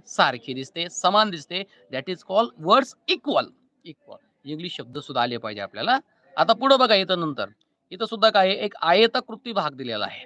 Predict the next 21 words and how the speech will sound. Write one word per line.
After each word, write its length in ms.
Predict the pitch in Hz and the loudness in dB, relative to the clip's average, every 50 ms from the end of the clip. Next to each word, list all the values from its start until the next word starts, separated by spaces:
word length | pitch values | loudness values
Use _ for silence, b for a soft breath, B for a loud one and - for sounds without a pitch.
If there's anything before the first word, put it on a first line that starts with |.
| - - _ | -20 -20 _
त्याला 340 | _ _ _ _ - 185 190 | _ _ _ _ 0 2 2
आपण 180 | 185 - 220 202 | 2 2 0 0
रेक्ट 240 | 196 220 247 - - - | 2 0 0 0 -2 -4
अँगल 320 | 190 185 175 156 160 151 | -2 0 2 2 2 2
म्हणतो, 400 | 135 113 101 98 95 - - - _ _ _ - | 2 0 -4 -12 -14 -18 -20 -20 _ _ _ -6
है 80 | 220 302 | -2 0
ना? 100 | 254 - - _ _ _ _ _ _ _ - | 0 0 -2 _ _ _ _ _ _ _ -8
मग 80 | 226 254 | -4 -2
याच्यामध्ये 460 | 226 214 - 269 269 269 277 277 277 | -2 0 0 0 2 2 2 2 0
सुद्धा 240 | - 247 202 208 233 | -2 0 2 2 4
काय 200 | 226 202 180 175 | 6 6 6 6
बाळांनो 300 | 160 151 151 156 160 160 | 6 6 6 6 4 2
माहिती 220 | 180 196 180 160 | 2 2 2 0
आहे 60 | 123 | -2
ना, 120 | 107 120 160 - _ _ _ _ _ _ _ - | -4 -4 -4 -6 _ _ _ _ _ _ _ -18
निकिता 320 | 156 175 180 202 - 202 | -16 -14 -10 -6 -4 -2
मॅडम, 240 | 185 180 170 156 160 | 2 2 2 2 0
नीट 160 | 175 196 180 | -2 -2 0
बघा, 200 | 175 165 135 113 98 - _ _ _ _ _ _ _ - | 0 2 2 0 -2 -4 _ _ _ _ _ _ _ -4
बाहेरची 600 | 131 147 160 165 175 202 226 247 214 - 285 277 | 2 4 4 4 4 4 4 2 2 0 2 4
रचना 380 | 233 190 147 - 123 131 160 | 4 4 4 2 0 -2 -2